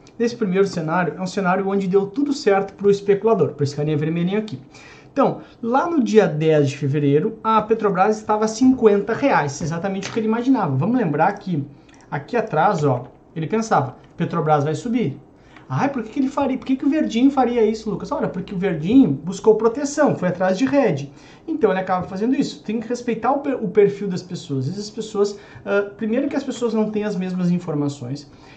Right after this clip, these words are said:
e segundo que nem sempre a informação do vermelhinho vai acontecer, né? Nem sempre a informação vai efetivamente acontecer, e também o cara às vezes que é mais cagão, faz parte. Então, o que acontece na prática é o seguinte, tá? Pra gente simular aqui, tá?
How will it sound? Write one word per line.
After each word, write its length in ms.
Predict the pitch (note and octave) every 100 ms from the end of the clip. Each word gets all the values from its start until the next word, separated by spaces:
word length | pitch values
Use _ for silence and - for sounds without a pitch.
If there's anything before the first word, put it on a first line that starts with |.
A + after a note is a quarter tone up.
| -
e 60 |
segundo 440 | A3 A#3+ F#3+ A3+ -
que 100 | A#3
nem 160 | C4
sempre 320 | D4 B3 A3+ A3+
a 40 |
informação 440 | A3 G3 F3 E3
do 80 | F3+
vermelhinho 600 | D3 D3+ C#3+ D3 A3 B3+
vai 200 | G#3 G3+
acontecer, 680 | G#3+ A3 A#3 C4+ C4+ - -
né? 240 | E3+ G3+ C4
Nem 120 | F3
sempre 180 | F3+ G3+
a 20 |
informação 340 | G3 G3 E3+ F#3
vai 100 | F#3+
efetivamente 400 | F#3 G3 F#3+ F#3+
acontecer, 400 | G#3+ A#3 C4+ -
e 40 |
também 240 | - G4 C#4
o 40 |
cara 220 | A#3+ A#3+
às 80 | A#3
vezes 160 | G#3+ A3
que 100 | A#3+
é 40 |
mais 160 | G#3 G3
cagão, 320 | A#3 F3+ C3
faz 180 | - -
parte. 340 | - - - - - - - - - -
Então, 280 | G3+ E4 E4+
o 320 | - - -
que 80 | -
acontece 320 | C4 A3+ G#3+
na 80 | G3+
prática 300 | G3+ G3 -
é 20 |
o 20 |
seguinte, 360 | G#3+ F3 C#3 -
tá? 100 | E3+
Pra 120 | E3
gente 180 | D#3 E3+
simular 360 | - F3 E3+ E3+
aqui, 220 | - B2+
tá? 300 | - G3 A3